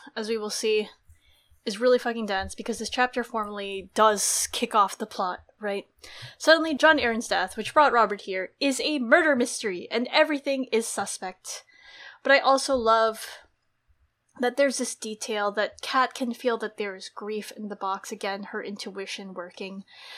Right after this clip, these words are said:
And then all this anticipation is built up, right? The box is for her, and then the book tells us just very simply, Catelyn broke the seal.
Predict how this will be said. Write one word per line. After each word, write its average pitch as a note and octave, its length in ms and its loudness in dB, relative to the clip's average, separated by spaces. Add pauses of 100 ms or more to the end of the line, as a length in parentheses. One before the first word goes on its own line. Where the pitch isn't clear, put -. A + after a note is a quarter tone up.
(200)
And C4 100 0
then D4+ 220 4 (100)
all C#4+ 240 2
this F4+ 220 -8
anticipation C4 720 -2
is - 80 -8
built F#3 240 -10
up, - 160 -16
right? G#3 180 -10
The G#3 60 -6
box C#4+ 360 0
is G3+ 300 -2 (140)
for E4+ 280 6
her, F#3 360 -8 (840)
and B3+ 200 4
then D4 400 4 (400)
the B3 80 2
book D#4 200 0
tells C4+ 280 0
us - 200 -2
just - 340 -6
very C4+ 200 0
simply, - 560 -8 (580)
Catelyn A#3 540 -2 (160)
broke G3 280 -4
the G3+ 80 -6
seal. F3+ 480 -10